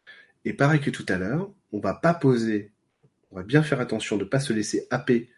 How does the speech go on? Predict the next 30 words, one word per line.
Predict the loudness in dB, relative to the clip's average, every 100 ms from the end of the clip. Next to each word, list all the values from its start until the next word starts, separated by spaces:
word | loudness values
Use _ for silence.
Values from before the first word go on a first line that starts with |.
| _ _ _ _ _ _
par | 0 0
ce | -4
qu'on | -6
vient | -4
de | -4
lui | -6
de-, | 0 0 2 -2
lui | -6 -10 -6 -4
dire, | 0 0
lui | 0 -2
donner | 0 0 -2 -6
comme | -6
problématique. | -2 -2 -2 -4 -8 -10 -20 -20 -16 -4
On | -2
lui | 0
donne | 0
tout | -2 -6
simplement | -2 0 0
la | -2
problématique, | -2 -2 -2 -4 -6 -6
on |
pose | 0 2 4
notre | 2 -2
énergie, | -4 -2 -4
notre | -2 -2
intention | -2 -6 -6 -6
avec | -6 -6
ça, | -8 -10 _ _ -12
avec | -8 -8 -6
lui, | -6